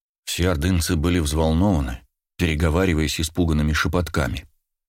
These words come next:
Кюлькан был единственным чингизидом, погибшим на поле боя. Не предвестие ли это? Не знамение ли? Неужто бог Сульде оставил тумены своей милостью?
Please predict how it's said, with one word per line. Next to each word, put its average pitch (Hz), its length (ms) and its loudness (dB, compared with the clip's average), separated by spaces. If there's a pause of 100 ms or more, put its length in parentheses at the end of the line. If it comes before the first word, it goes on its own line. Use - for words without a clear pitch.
(640)
Кюлькан 85 520 0
был 101 140 0
единственным 92 680 2
чингизидом, 95 720 2
погибшим 87 480 0
на 87 120 2
поле 98 240 0
боя. 85 420 0 (320)
Не 87 140 4
предвестие 95 720 0
ли 107 180 2
это? 92 300 -2 (540)
Не 95 180 4
знамение 95 680 2
ли? 65 200 -2 (1120)
Неужто 110 520 2
бог 117 260 2
Сульде 107 380 2
оставил 95 440 2
тумены 95 360 2
своей 87 340 2
милостью? 71 640 -2